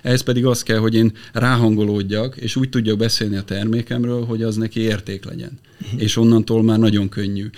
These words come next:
Speaker 1: Csak azt látom, hogy amilyen könnyen ez nekem akár most a mindennapokban megy, ahhoz egy nagyon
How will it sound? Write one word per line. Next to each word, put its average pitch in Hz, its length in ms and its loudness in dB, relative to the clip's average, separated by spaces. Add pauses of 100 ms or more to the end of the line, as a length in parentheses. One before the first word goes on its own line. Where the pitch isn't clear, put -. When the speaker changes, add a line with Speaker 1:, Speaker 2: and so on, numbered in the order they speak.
(120)
Speaker 1:
Csak - 180 -6
azt 131 180 2
látom, 120 440 2
hogy 113 360 4
amilyen 120 360 8
könnyen 113 320 4
ez 104 160 0
nekem 107 300 0 (120)
akár 107 180 -4
most 104 220 -6
a 101 40 -6
mindennapokban 104 720 -2
megy, 104 320 -6 (480)
ahhoz 107 260 2
egy 113 100 4
nagyon 113 500 4